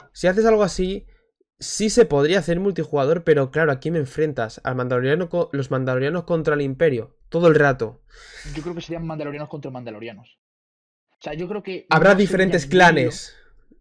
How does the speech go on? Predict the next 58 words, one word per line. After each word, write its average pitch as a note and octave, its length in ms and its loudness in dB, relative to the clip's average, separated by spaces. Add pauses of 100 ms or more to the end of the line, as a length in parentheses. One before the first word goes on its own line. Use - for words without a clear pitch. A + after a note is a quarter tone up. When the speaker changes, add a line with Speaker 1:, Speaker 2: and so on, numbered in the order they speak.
Speaker 1:
de D3 100 6
Speaker 2:
Yo D3+ 40 6
no - 20 4
sé - 0 -
si - 0 -
Speaker 1:
mandalorianos. C#3+ 880 0
Speaker 2:
hab-, D3 140 -16
yo F#3+ 140 -8
no A3+ 140 -12
sé F#3+ 100 -16
si E3+ 120 -12
habría D3 220 -8
clanes, F#3 420 -12
yo E3 100 -8
creo F#3+ 140 -10
que E3 80 -10
no D#3 160 -10
habría D3+ 220 -8
como C3+ 220 -14
tal C#3 220 -10
un C3 540 -12
hilo, C#3 360 -8
a B2 40 -10
lo B2 80 -16
mejor, C3 320 -12
en, B2 420 -16 (100)
en B2 120 -20
la A#2+ 100 -12
batalla, D3 400 -12 (380)
sino D3+ 260 -14
que D#3+ 80 -12
es - 80 -14
un F3+ 80 -6
multijugador. B2 600 -12 (760)
Por D3 220 0
si - 160 -6
no D3 160 0
quieren E3+ 180 2
complicarlo, B2+ 520 -2
¿eh? F3 120 -12 (440)
O - 40 -20
sea, A#2 160 -4
más C3 320 -4
que F#3+ 220 -2
hacer E3+ 240 -4
bando D3+ 320 -4
el C3 80 -8
típico C#3 280 -6
como C3 140 -8
hemos B2+ 180 -8
visto C3 200 -10
en A#2+ 80 -12
Battlefront B2 420 -8
o A2+ 40 -16
como C3 200 -10
en C#3 60 -6
otros B2+ 180 -8
juegos, D3 500 -6